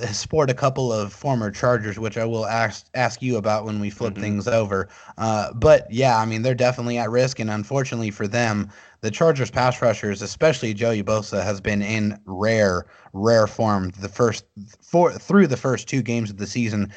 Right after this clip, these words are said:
Speaker 1: he leads the league in pressures, so he has
Speaker 2: Getting
Speaker 1: just
Speaker 2: his money's
Speaker 1: been
Speaker 2: worth.
Speaker 1: Yeah, he's definitely, he's the highest paid defender in the league, hundred and thirty-five million dollars, but he's showing week in and week out why the Chargers decided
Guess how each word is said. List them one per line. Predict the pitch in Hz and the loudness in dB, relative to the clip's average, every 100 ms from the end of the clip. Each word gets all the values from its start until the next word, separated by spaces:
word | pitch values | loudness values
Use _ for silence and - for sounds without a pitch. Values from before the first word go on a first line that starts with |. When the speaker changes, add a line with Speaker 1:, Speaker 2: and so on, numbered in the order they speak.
| - | -14
Speaker 1:
he | - 135 | -2 0
leads | 123 117 104 | 2 2 0
the | 104 | -2
league | 117 113 104 107 | 0 0 0 0
in | 123 117 104 | 2 2 2
pressures, | 127 110 - 101 95 - - _ | 2 2 2 -2 -4 -10 -20 _
so | - 123 110 104 | -2 2 2 2
he | 104 120 | -4 0
has | 123 98 | 0 0
Speaker 2:
Getting | 104 | -4
Speaker 1:
just | 117 107 | -2 0
Speaker 2:
his | |
money's | 113 113 101 | 2 2 0
Speaker 1:
been | |
Speaker 2:
worth. | 98 98 _ _ _ - | -4 -8 _ _ _ 0
Speaker 1:
Yeah, | 127 110 95 | 4 4 0
he's | 101 127 107 | -4 -4 2
definitely, | 131 127 127 117 | 2 2 -2 -2
he's | 120 | 0
the | 104 | 0
highest | 110 135 131 131 | 2 2 0 -2
paid | 139 135 | -4 -4
defender | 113 131 127 127 | -2 -2 0 0
in | 123 | -2
the | 120 | -2
league, | 123 123 120 | 0 -2 -2
hundred | 123 120 | -2 -2
and | 117 | 0
thirty-five | 123 120 117 120 113 | -2 -2 0 0 0
million | 113 113 107 | -2 -2 0
dollars, | 110 110 104 | 2 2 0
but | 113 104 - - - | -2 -4 -6 -8 4
he's | 202 | 6
showing | 135 190 185 143 110 107 _ _ - | 6 6 6 6 0 -8 _ _ -8
week | 139 139 | -8 -4
in | 143 131 117 | -2 0 0
and | 110 | -2
week | 123 120 | -4 0
out | 123 117 98 | 2 2 2
why | 120 127 117 | 0 2 2
the | 107 | 0
Chargers | 101 117 110 107 101 | -2 0 0 -2 -8
decided | - - 120 113 104 | -8 -2 0 0 -2